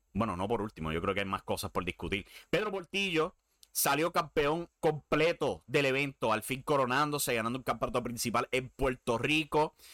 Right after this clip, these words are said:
ganando el campeonato que Santana dejó vacante. También los primeros campeones en pareja, el dúo extraño, bueno, extraño por la historia un par de meses atrás, pero ya concordaron. Cuervo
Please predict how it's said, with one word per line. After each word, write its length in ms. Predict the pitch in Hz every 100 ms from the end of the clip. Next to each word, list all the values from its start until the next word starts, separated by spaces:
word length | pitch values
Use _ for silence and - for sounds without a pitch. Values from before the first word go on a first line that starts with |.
| - -
ganando 280 | 120 127 131
el 60 |
campeonato 540 | - 131 131 135 135 -
que 340 | 127 117 113 -
Santana 680 | - 131 - 135 139 143 -
dejó 480 | 117 117 123 127 - -
vacante. 840 | 101 120 139 143 156 - 135 156 _ _ - - - - -
También 340 | 147 156 175
los 120 | 226
primeros 340 | 220 180 196 208
campeones 520 | 196 165 175 190 -
en 120 | 185 160
pareja, 480 | 156 135 143 135 120
el 320 | 151 156 139
dúo 680 | 147 175 208 208 208 202 -
extraño, 1120 | - 147 - 165 170 175 160 156 147 143 143 _ _ _ _ -
bueno, 300 | 120 131 117
extraño 440 | - 123 123 139
por 120 | 135
la 80 | 131
historia 680 | - 131 131 123 117 110 107
un 120 | - -
par 120 | 120
de 100 | 120
meses 220 | 123 -
atrás, 280 | 117 117 127
pero 180 | 90 82 _ _ _ _ _ -
ya 680 | 110 101 107 113 110 104 101
concordaron. 600 | 110 104 104 104 110 95 - - - _ _
Cuervo 500 | - 147 214 247 226